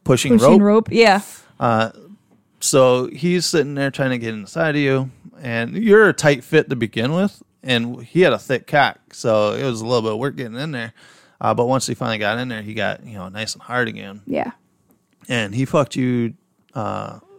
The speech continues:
Speaker 1: in that position for a little while, and then
Speaker 2: Mm-hmm.
Speaker 1: I got on the bed and laid down,
Speaker 2: Mm-hmm.
Speaker 1: and you started sucking my dick while he's fucking you, which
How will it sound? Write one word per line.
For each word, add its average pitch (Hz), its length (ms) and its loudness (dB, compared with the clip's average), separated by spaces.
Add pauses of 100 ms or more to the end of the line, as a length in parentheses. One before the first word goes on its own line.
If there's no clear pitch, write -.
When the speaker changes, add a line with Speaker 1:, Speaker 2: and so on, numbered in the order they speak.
(120)
Speaker 1:
in 117 160 -8
that 127 180 -2
position 113 420 -2
for 117 200 -6
a 107 60 -2
little 107 280 -6
while, 101 500 -2
and 120 140 0
then 117 80 4
Speaker 2:
Mm-hmm. 117 100 0
Speaker 1:
I 135 100 0
got 147 240 -2
on 117 120 -6
the 101 60 -10
bed 98 320 -4
and 117 280 -12
laid 117 200 -2
down, 101 420 -4 (140)
Speaker 2:
Mm-hmm. 226 320 2 (320)
Speaker 1:
and 117 280 0
you 131 80 0
started 127 300 0
sucking 104 420 -6
my 127 220 0
dick 107 400 -8
while 101 160 -4
he's 120 300 -8
fucking 107 340 -8
you, 95 320 -16
which 104 260 -12